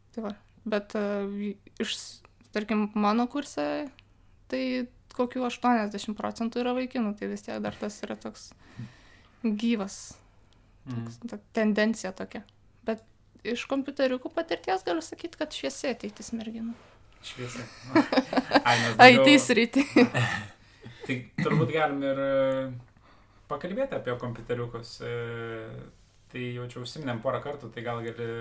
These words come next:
Speaker 2: papasakoti, kas tai ir, kas ten gali dalyvauti ir sakei jau apie jaunąją kartą.
Speaker 1: Taip, tai turbūt pradžioj nuo pačios iniciatyvos. Tai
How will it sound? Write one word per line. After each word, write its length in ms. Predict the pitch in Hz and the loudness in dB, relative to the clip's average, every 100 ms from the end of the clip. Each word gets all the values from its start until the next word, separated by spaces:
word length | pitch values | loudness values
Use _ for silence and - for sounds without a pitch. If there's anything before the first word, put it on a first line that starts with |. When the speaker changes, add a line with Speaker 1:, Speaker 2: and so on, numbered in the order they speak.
| 113 - - - | -10 -14 -16 -8
Speaker 2:
papasakoti, 400 | 160 - 110 104 | -8 -8 -12 -10
kas 240 | 117 120 | -10 -10
tai 140 | - 127 | -10 -10
ir, 480 | 127 123 123 123 120 - - - - - - - - | -6 -4 -4 -4 -8 -16 -20 -20 -20 -20 -20 -20 -8
kas 160 | 131 123 | -8 -6
ten 120 | 120 | -4
gali 220 | 117 117 | -4 -4
dalyvauti 540 | 113 110 117 143 - 123 | -6 -6 -4 -4 -6 -8
ir 300 | 120 117 117 120 123 - | -6 -6 -8 -12 -14 -18
sakei 340 | - 120 127 | -18 -12 -8
jau 240 | 123 120 117 | -6 -8 -10
apie 240 | 120 117 117 113 - - - 127 | -14 -14 -14 -16 -20 -20 -20 -16
jaunąją 540 | 117 117 120 117 117 | -10 -8 -8 -8 -10
kartą. 380 | 117 123 - 135 123 - _ - | -10 -12 -10 -16 -18 -20 _ -4
Speaker 1:
Taip, 260 | 233 208 - | -2 -2 0
tai 160 | 233 220 - - - - | -2 -2 -8 -20 -20 -8
turbūt 440 | - 240 226 269 - | 0 2 2 -2 0
pradžioj 320 | 220 254 269 | 2 2 4
nuo 140 | 247 233 | 4 2
pačios 400 | 226 226 240 254 | 0 -2 0 2
iniciatyvos. 800 | 233 233 208 202 226 285 320 - - - _ _ - _ _ _ - - - - | 2 0 -4 -4 0 2 0 -4 -18 -20 _ _ -20 _ _ _ -20 -20 -8 2
Tai 140 | 240 | 4